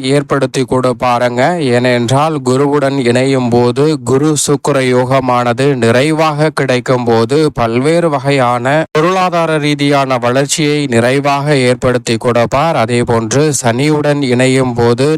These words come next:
நிரந்தர வேலை வாய்ப்பு, தொழில் ரீதியான சந்தர்ப்பங்கள் போன்றவை மிகவும் அபரிவிதமான மாற்றத்தை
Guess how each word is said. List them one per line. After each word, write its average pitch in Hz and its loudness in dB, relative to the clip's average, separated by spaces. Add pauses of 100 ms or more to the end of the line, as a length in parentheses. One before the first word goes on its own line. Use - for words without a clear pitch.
நிரந்தர 143 2
வேலை 131 2
வாய்ப்பு, 117 0 (380)
தொழில் 190 2
ரீதியான 160 0
சந்தர்ப்பங்கள் 139 0
போன்றவை 131 0 (120)
மிகவும் 151 0
அபரிவிதமான 135 0
மாற்றத்தை 131 0